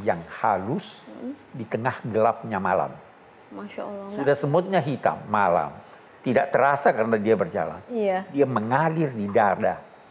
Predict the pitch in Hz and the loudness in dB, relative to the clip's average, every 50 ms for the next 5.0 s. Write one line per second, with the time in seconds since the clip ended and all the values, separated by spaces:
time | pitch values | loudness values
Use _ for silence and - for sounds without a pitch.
0 | - - - 113 113 107 123 113 113 113 - 120 151 185 - - - - - - | -20 -10 -8 -6 -2 2 2 4 4 4 4 2 2 0 0 -6 -16 -18 -20 -20
1 | - - - - - 98 - 123 120 - - - 139 135 123 110 113 101 104 107 | -20 -20 -16 -12 -8 -4 -4 -4 -4 -4 -6 -6 -6 -4 0 2 4 4 4 4
2 | 110 110 107 117 113 98 92 107 107 104 104 98 101 101 92 90 87 82 87 92 | 4 2 0 0 -2 -4 0 2 2 2 2 0 -2 -4 -6 -6 -6 -8 -8 -8
3 | 92 95 110 - - - - - - - - - - - 82 - 95 90 - - | -8 -10 -12 -16 -20 -20 -20 -20 -16 -10 -8 -6 -4 -4 -2 -2 -2 -2 -4 -4
4 | - 98 104 - - - 131 120 104 92 - - - - 101 98 92 - - - | -6 -6 -8 -8 -6 -4 -2 -2 -2 -4 -8 -10 -12 -12 -12 -12 -14 -16 -18 -20